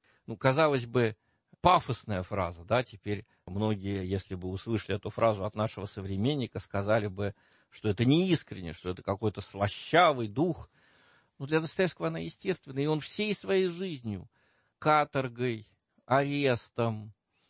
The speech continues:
частым безденежьем, очень несчастливым первым браком, он заслужил право сказать эти слова к концу своей жизни. Ну вот,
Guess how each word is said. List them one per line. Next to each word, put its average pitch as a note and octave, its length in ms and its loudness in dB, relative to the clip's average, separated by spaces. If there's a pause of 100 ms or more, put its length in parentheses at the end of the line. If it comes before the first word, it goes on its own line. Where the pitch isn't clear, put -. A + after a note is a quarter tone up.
(140)
частым D3+ 500 4
безденежьем, A2+ 1200 0 (500)
очень D#3 460 4
несчастливым C3+ 720 0
первым A#2 420 0
браком, A#2+ 560 2
он D#3 140 2
заслужил F3 880 -2
право D#3 460 0 (420)
сказать A2 680 0 (300)
эти G2+ 260 -4
слова G#2 680 -2
к - 60 -20
концу - 320 -12
своей E2 320 -14
жизни. - 480 -20 (600)
Ну G#3+ 140 6
вот, A3+ 360 4